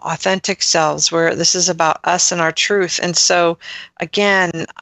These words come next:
as we're listening, I think we can hear the simplicity in it,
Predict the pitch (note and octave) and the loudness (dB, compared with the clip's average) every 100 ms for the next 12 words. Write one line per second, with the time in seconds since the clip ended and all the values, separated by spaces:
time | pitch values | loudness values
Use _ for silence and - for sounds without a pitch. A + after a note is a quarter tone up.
0 | _ _ - - - _ F#3+ F3+ E3 - | _ _ -20 -18 -18 _ 0 0 0 -2
1 | D#3+ F3 E3+ F3 F#3 E3+ D#3+ D#3+ D#3 F3+ | 0 0 2 0 0 0 0 0 -2 -6
2 | - F3 F3 E3 F3 E3 E3 D#3+ D#3+ D#3 | -6 -4 -4 -2 0 0 0 -2 -2 -4
3 | - B3+ B3 C4 G#3 E3 - D3+ D3+ - | -2 0 2 2 2 2 2 0 0 -2
4 | - | -4